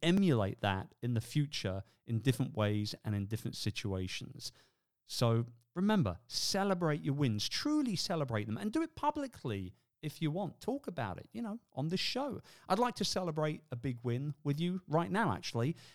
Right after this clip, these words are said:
and that is that after taking a break from this show for almost two months here, in, in fact, yes, actually a full two months, our download numbers hardly skipped a beat. I think we saw a drop of about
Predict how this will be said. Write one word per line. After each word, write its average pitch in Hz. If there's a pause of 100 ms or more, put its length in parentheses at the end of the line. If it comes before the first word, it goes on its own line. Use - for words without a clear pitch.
(120)
and 175
that 208
is 202
that 180 (400)
after 202 (260)
taking 165
a 135
break 127 (180)
from 160
this 156
show 107
for -
almost 220
two 208
months 233
here, 95
in, 143 (200)
in 151
fact, -
yes, 269 (200)
actually 185
a 175
full 294
two -
months, 104 (380)
our 208
download 185
numbers 143 (200)
hardly 156
skipped - (320)
a 110 (260)
beat. -
I 120
think 156
we 156
saw 151
a 143
drop 151
of 139
about 135